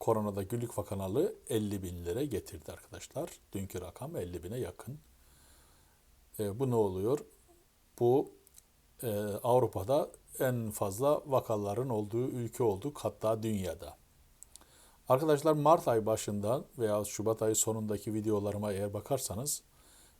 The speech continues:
ben Türkiye'de üçüncü dalganın geldiğini, normalleşme yerine sıkı önlemlerin alınması gerektiğine yönelik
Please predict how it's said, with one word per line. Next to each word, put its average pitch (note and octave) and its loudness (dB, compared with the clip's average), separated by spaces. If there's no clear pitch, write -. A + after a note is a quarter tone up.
ben C#3 2
Türkiye'de A2 0
üçüncü A2 -6
dalganın G#2+ -2
geldiğini, C#3 2
normalleşme A2+ 0
yerine C3+ 6
sıkı C3+ 0
önlemlerin A2 0
alınması G#2+ 0
gerektiğine G2+ 0
yönelik A2+ -2